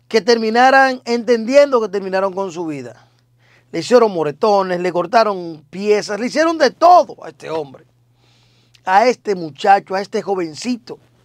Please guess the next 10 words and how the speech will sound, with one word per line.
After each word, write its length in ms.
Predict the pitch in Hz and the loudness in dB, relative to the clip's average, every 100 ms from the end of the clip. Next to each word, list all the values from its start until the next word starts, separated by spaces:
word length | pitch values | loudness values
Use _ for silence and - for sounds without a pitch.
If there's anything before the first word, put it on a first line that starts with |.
| - - - _ _ _ | -20 -18 -20 _ _ _
Un 140 | 269 | 0
jovencito 480 | 269 277 220 262 262 | 2 2 2 -4 -4
que 120 | 226 | -4
quizás 500 | 202 175 254 226 185 | -10 0 4 4 2
mañana 540 | 196 196 220 233 196 175 | -2 -4 0 2 2 0
en 60 | |
lo 80 | 180 | -4
adelante 580 | 185 196 190 147 127 139 _ _ _ _ _ _ | -2 2 0 0 -12 -18 _ _ _ _ _ _
podía 380 | 226 220 277 302 | 2 2 2 0
estar 520 | - - 214 156 127 | 0 0 2 2 -2